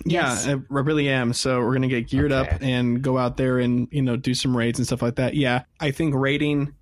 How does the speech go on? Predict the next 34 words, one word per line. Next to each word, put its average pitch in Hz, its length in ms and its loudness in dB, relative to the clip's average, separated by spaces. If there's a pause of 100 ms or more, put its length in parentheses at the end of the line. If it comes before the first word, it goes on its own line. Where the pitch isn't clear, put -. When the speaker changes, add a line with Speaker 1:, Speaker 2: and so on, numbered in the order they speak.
(120)
Speaker 1:
with 143 540 -2
a 131 220 0
hardcore 143 240 0 (100)
group 135 160 0
of 127 80 0
raiders 135 300 0
like 127 160 -2
that 160 180 2
is 147 100 0
going 131 160 -2
to 127 40 2
be 131 80 -2
the 127 100 2
only 123 220 2
way 120 160 2
that 113 100 0
I'm 117 60 2
gonna 117 100 2
be 113 80 0
able 120 200 0
to 127 120 -4
make 135 240 0
it 135 60 -4
through 196 260 0
five 170 180 0
hundred 160 220 0
raids 160 200 2
of 147 100 0
summer 156 420 0 (340)
successfully. 131 920 -2
Uh, 113 220 0
so 123 380 -2 (100)
that'll 185 160 0
be, 196 200 -4